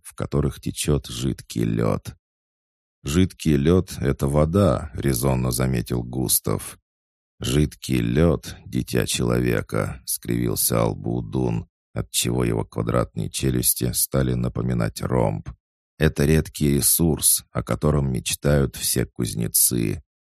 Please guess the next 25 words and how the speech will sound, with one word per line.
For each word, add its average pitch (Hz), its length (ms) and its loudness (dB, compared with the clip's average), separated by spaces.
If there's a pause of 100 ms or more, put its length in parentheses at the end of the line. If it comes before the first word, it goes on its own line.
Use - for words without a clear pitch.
(360)
Что 67 380 2
же, 52 380 -2 (120)
даже 80 340 2
если 80 360 4
мы 78 160 4
не 76 140 4
найдем 78 500 4
там 57 240 -2
прохода 58 440 -2
в 55 120 -8
город, 64 520 2 (260)
то, 85 120 2
может, 85 400 4
я 76 160 4
смогу 71 400 0
разжиться 78 800 2
чем-то 76 420 0
даже 69 360 0
более 67 420 2
ценным 65 600 0
для 62 180 -2
моего 60 360 0
народа». 55 800 -2 (800)
«Тогда 62 360 2
решено». 85 720 4